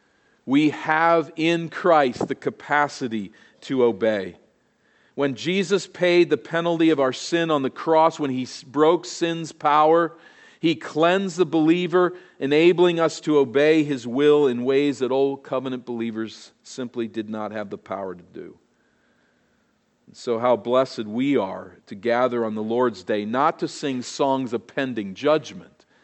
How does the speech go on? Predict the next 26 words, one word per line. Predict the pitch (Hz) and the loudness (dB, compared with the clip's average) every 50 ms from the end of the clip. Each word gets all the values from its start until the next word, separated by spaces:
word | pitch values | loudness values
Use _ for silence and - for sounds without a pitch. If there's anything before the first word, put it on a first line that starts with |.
| _ _ _ _ _ _ _ _ _ _ _ _ _ _ _ _ _ _ _ | _ _ _ _ _ _ _ _ _ _ _ _ _ _ _ _ _ _ _
but | - 104 - | -16 -16 -14
to | - 107 | -14 -16
say | - - - 139 135 131 127 123 | -14 -8 -2 2 2 4 4 2
that | 110 110 110 - | 0 -2 -4 -4
there | - 120 117 120 | -2 0 2 2
is | 120 113 - | 0 0 -2
now | 117 120 123 117 117 113 | -4 -2 -2 0 -2 -2
no | 113 110 117 123 131 135 139 139 | -4 -4 -2 0 0 2 0 0
condemnation | - - 131 120 117 107 104 98 107 101 101 104 107 107 107 104 - - 107 95 92 | -2 -6 -6 -4 -4 -4 -4 -4 -4 -4 -4 -6 -6 -6 -6 -8 -8 -10 -12 -12 -12
to | - 117 | -12 -12
those | 95 87 110 113 113 113 110 110 - | -8 -4 -2 0 0 0 -2 -4 -6
who | 110 101 101 | -6 -4 -4
are | 98 98 | -4 -6
in | - - 117 113 113 107 101 92 | -6 -8 -8 -6 -6 -6 -8 -10
Christ | - - 95 90 87 85 - - | -10 -8 -8 -8 -8 -10 -16 -18
Jesus, | - 98 92 90 82 90 87 - - - - - - | -14 -12 -12 -12 -12 -14 -18 -18 -20 -20 -20 -12 -6
and | - 139 131 - | -6 -6 -4 -4
to | 131 117 | -6 -8
speak | - - - - - - _ - 185 185 156 123 - - | -8 -8 -12 -12 -14 -14 _ -6 -4 -2 -2 -2 -2 -4
of | 127 113 | -4 -2
the | 123 113 110 113 - | -2 -2 -2 -2 -2
indwelling | 165 156 165 170 170 156 147 143 143 139 135 135 123 120 | -2 0 0 0 -2 -4 -2 0 0 2 2 0 -2 -4
Spirit | 113 - - - - - 143 143 139 131 - - - - - - | -6 -10 -14 -10 -4 0 2 4 4 2 2 0 -8 -18 -8 -2
who | 147 139 | 0 0
empowers | 131 127 117 - - - - 151 165 170 165 160 156 139 117 104 | 0 0 -2 -8 -14 -10 -4 0 2 2 4 4 2 0 0 -2
us | 120 107 95 95 - - - - | -4 -4 -4 -6 -12 -18 -20 -20